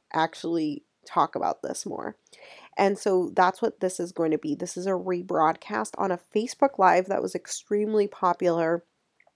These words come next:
as well as it became a podcast in Mom Entrepreneur Success Podcast back when it was the old branding. So you'll hear that in the beginning with the introduction.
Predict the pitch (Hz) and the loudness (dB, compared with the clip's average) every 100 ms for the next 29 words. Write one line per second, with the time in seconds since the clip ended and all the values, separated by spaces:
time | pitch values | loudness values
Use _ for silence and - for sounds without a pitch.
0 | - 185 185 190 185 185 - 185 175 170 | 0 2 2 4 8 8 6 4 4 2
1 | - 180 - 170 - 175 160 156 - 175 | 0 -6 -6 -14 -6 -4 -4 -6 -2 -4
2 | - - 147 - 180 175 - - 180 170 | -2 -2 -2 -2 -4 -2 -4 -2 -2 -2
3 | - 180 170 165 170 175 170 160 175 170 | -4 -2 0 0 -6 -8 -4 -4 -4 -10
4 | - 170 165 - _ - - _ - 165 | -6 -4 -4 -8 _ -20 -20 _ 2 2
5 | - 180 220 - 170 170 180 170 190 - | 2 0 0 4 2 2 -4 -2 -4 -4
6 | - 185 175 165 165 170 202 208 233 220 | 0 0 0 -2 0 0 -2 0 4 6
7 | 220 - 226 220 254 247 226 208 196 185 | 4 4 4 6 4 4 0 -2 -2 0
8 | 180 185 185 185 180 175 - 170 160 - | 2 0 0 -2 -4 -4 -6 -4 -4 -2
9 | 190 196 | 0 0